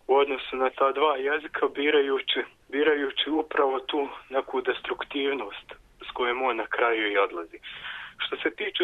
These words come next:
ženskih likova, ti trouglovi o kojima govorite, pa i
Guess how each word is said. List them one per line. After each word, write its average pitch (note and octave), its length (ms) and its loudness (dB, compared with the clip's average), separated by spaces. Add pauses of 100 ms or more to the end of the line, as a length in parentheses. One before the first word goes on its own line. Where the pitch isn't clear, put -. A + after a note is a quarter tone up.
(140)
ženskih - 460 -2
likova, D3+ 640 0 (260)
ti B2 200 -4
trouglovi A#2 580 2
o G#2 80 0
kojima G#2 320 -4
govorite, G#2 640 0 (260)
pa A2+ 100 -8
i A2 140 -8